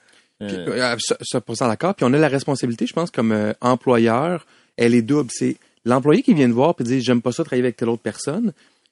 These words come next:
Speaker 1: Faut garder ça en, en arrière de notre tête aussi, pour dire, « Il y a peut-être des bonnes raisons. » Tu sais, faut comme, faut pas juste dire, faut, en fait, faut le garder en tête parce que peut-être il y a un deuxième qui va venir il y a tro-, dans trois mois, puis tu fais, « Oh, il y a peut-être vraiment un problème avec cette personne-là. » Puis en même temps, faut mettre des règles claires avec tout le monde que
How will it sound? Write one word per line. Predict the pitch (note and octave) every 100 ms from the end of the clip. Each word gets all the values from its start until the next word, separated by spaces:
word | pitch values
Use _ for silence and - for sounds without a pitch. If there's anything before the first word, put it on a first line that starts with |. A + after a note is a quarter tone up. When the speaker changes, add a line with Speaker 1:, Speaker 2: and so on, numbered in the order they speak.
| _ _ _
Speaker 1:
Faut | -
garder | C#3 C#3+ C#3+
ça | F#3 E3+ A2+
en, |
en | B2
arrière | A#2+ C3+
de | B2+
notre | A2+
tête | C#3 C3
aussi, | -
pour | F3
dire, « | C3+ - -
Il |
y | A#2
a |
peut-être | D#3 B2+
des | A#2
bonnes | B2 A#2+
raisons. » | A2+ G#2+ B2 A2
Tu | -
sais, | E3+
faut | B2
comme, | D3 C#3 _ _
faut | B2
pas | E3
juste | D#3 C3
dire, | A#2+ D3 D#3+ D#3+ _ _ -
faut, | C#3+
en |
fait, | C#3+ G3 _
faut | -
le | C#3+
garder | D#3+ E3
en | F#3
tête | C#3 F3 -
parce | B2+
que | B2
peut-être | F3+
il | D#3
y |
a |
un | A#2+
deuxième | C3+ A#2+ E3
qui | C3+
va |
venir | A#2 C#3+
il |
y |
a | B2+
tro-, | - -
dans | A#2
trois | A2+ C3+ A2+
mois, | C3
puis | - B2+
tu |
fais, « | B2+ -
Oh, | D3+ C#3+
il |
y |
a | A#2+
peut-être | F3 C#3+
vraiment | B2 A#2+
un | A3
problème | - A2+ A2+ B2
avec | A2
cette | A2+
personne-là. » | - A2+ - A2 C#3 B3 _ _ _
Puis | E3+
en | F#3 A3+
même | G#3+ F3+
temps, | F#3+ G#3
faut | A3
mettre | D#3 F3
des | D3
règles | C#3+ C3+
claires | D#3+ F3 F#3
avec | B2+ -
tout | B2
le |
monde | C3 D#3+
que | - C3+